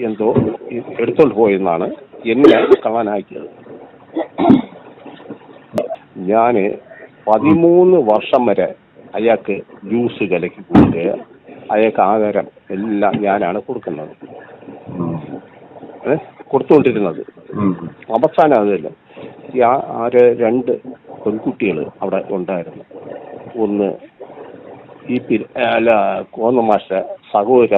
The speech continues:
മോള്, ഒന്ന് അവിടുത്തെ, ആ, ആ, കോന്ന മാഷക്ക് ഭക്ഷണം കൊടുക്കുന്ന ഒരു ഗസ്റ്റ്, ഗസ്റ്റ് ഉണ്ടായിരുന്നു, ഒരു പെൺകുട്ടി, അത് കണ്ണൂരുള്ളയാണ്,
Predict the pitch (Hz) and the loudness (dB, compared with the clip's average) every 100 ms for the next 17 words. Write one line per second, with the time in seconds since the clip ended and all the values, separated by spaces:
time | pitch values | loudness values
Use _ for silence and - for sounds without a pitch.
0 | 101 95 82 - - - - - - - | 0 -2 -4 -8 -16 -20 -20 -20 -20 -12
1 | 90 87 - - - - - - - - | -8 -8 -8 -20 -20 -20 -20 -20 -20 -20
2 | - - - - - 107 120 123 104 - | -20 -20 -20 -20 -6 0 2 4 4 2
3 | 98 92 95 95 - - _ _ - - | -2 -2 -4 -6 -6 -8 _ _ -20 -20
4 | - - - - - - 98 98 95 95 | -20 -20 -20 -20 -12 -6 -4 -2 -2 -4
5 | 95 - - 104 92 92 90 90 90 87 | -6 -12 -12 -6 -6 -4 -6 -6 -6 -6
6 | 98 120 113 107 101 107 - 92 - - | -2 0 2 2 0 0 -6 -6 -8 -16
7 | - - - - - - 113 - 127 113 | -20 -20 -20 -20 -20 -6 -4 -2 -2 -2
8 | - 110 98 107 87 80 - - - - | -4 -4 -4 -4 -6 -6 -10 -20 -20 -20
9 | - - - - - - - - - 107 | -20 -20 -20 -20 -20 -20 -20 -18 -4 0
10 | 107 113 - _ - - - - - - | 0 -2 -10 _ 0 2 2 0 -8 -20
11 | - - - - 120 120 - 123 127 - | -20 -20 -20 -2 0 0 -2 0 2 4
12 | 123 107 95 85 123 110 - 113 113 95 | 4 4 2 -2 0 0 0 -2 0 -2
13 | 92 120 120 117 117 123 101 90 82 - | -2 -2 -2 0 2 2 2 -2 -4 -6